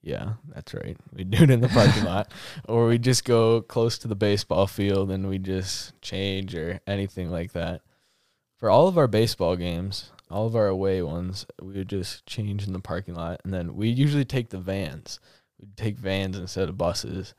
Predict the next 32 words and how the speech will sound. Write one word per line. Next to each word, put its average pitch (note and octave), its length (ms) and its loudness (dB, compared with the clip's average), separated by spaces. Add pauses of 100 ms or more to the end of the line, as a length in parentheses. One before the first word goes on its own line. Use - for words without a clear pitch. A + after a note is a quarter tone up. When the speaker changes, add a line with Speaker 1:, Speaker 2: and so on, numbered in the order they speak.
(600)
Speaker 1:
So G#2 360 -4 (760)
sometimes. - 680 -10
So C3 160 0
the A2+ 80 2
vans, G#2 680 -2 (400)
vans A2+ 320 -6
are D#2 120 -4
a E2+ 40 -8
very F2+ 360 -12
sacred F2 800 -8 (640)
thing - 260 -20 (420)
in - 140 -20
the F2 40 -16
baseball D#2+ 800 -8 (100)
team - 400 -12
Speaker 2:
Mm-hmm. C3+ 140 -6
Speaker 1:
community. F#2 520 -4
Speaker 2:
Yeah. B2 180 -6 (960)
Speaker 1:
So F#2+ 460 -2 (240)
one C3 280 4
van, G2 440 0
I G#2 120 2
was B2+ 200 4
in A2+ 140 2
the G2 120 0
not F2+ 300 -2 (400)
the F#2 80 -16
not E2+ 300 -14
cool D#2 240 -10
van, A#1+ 360 -8
sadly. - 440 -8
Speaker 2:
Aw, - 420 -12